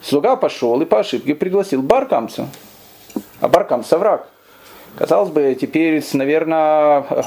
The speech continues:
<laughs> основа всех этих вещей лежит на слуге, который перепутал. Когда он, хозяин, появился в зале, то нашел Бар Камсу сидящим среди гостей, а с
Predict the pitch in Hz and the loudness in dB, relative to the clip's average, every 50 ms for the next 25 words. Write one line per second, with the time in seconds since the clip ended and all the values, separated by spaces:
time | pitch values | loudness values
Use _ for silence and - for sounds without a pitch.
0 | 147 143 127 - - - - - - - - - - - - - 185 208 220 220 | 0 0 0 -2 -2 -4 -8 -10 -10 -12 -4 0 0 0 0 0 0 2 2 2
1 | 202 202 - - 214 208 214 202 - - 165 147 180 170 - - 170 170 170 175 | 2 0 0 -2 -2 0 -2 -2 -2 -2 -2 -2 -2 -2 0 0 2 2 2 2
2 | 170 165 160 - - - 190 185 175 - 226 247 214 220 180 - - - - 147 | 0 0 0 -2 -2 -2 -4 -4 -2 -2 -2 0 0 0 0 -2 -2 -4 -4 -4
3 | 143 135 - 190 202 202 220 208 156 - - - - - - - 127 - - - | -2 -2 -4 -4 -2 -2 -2 -2 0 0 -2 -2 -2 -4 -4 -4 -4 -6 -8 -10
4 | - - - - - - - - - 147 165 202 202 262 277 277 277 269 262 262 | -14 -16 -20 -6 -2 0 2 4 4 2 2 4 2 4 4 6 4 4 2 0
5 | - - - - - 170 185 190 190 - - 180 165 131 139 135 123 120 135 156 | -4 -4 -2 2 2 2 2 2 0 0 0 0 0 2 2 2 4 2 2 0
6 | 190 196 185 - - - - - 135 139 160 220 247 - - 180 123 120 120 107 | -4 -8 -12 -16 -20 -2 2 4 4 4 4 0 0 0 0 0 0 0 0 0
7 | 104 107 131 135 135 143 131 131 131 - 226 277 233 269 269 269 - 285 311 311 | 2 2 0 0 0 0 -2 0 0 0 0 2 2 0 0 2 2 0 0 0
8 | 311 - 202 - 156 143 147 196 202 202 226 214 - - 143 135 135 151 165 214 | -2 -6 -4 -4 -2 0 0 0 0 0 -4 -4 -2 -2 -2 0 0 0 0 0
9 | 220 - - 311 285 247 170 123 104 - - - - - - 113 117 117 120 117 | -2 -2 -2 0 0 0 0 0 -4 -6 -10 -10 -4 0 2 4 4 4 2 0
10 | - - | -2 0